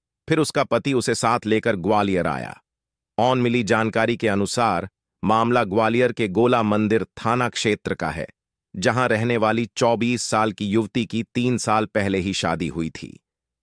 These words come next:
शादी के कुछ समय बाद युवती अपने ससुराल को छोड़कर पिता के पास अहमदाबाद चली गई, जहां उसके पिता एक कंपनी में काम करते थे। यहां पीड़िता की सौतेली मां भी रहती थी। यहां रहने के दौरान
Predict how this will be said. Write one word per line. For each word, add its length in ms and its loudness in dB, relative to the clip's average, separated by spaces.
शादी 360 2
के 120 -4
कुछ 220 0
समय 280 0
बाद 400 2
युवती 320 0
अपने 220 0
ससुराल 460 0
को 100 -2
छोड़कर 380 0
पिता 260 0
के 120 -6
पास 400 0
अहमदाबाद 580 0
चली 260 -4
गई, 240 -10
जहां 240 0
उसके 200 -4
पिता 340 0
एक 220 0
कंपनी 320 0
में 120 -2
काम 240 -2
करते 300 -8
थे। 160 -16
यहां 200 -2
पीड़िता 380 0
की 280 -4
सौतेली 540 0
मां 220 -2
भी 100 -2
रहती 300 -6
थी। 300 -16
यहां 180 0
रहने 240 0
के 100 -4
दौरान 500 2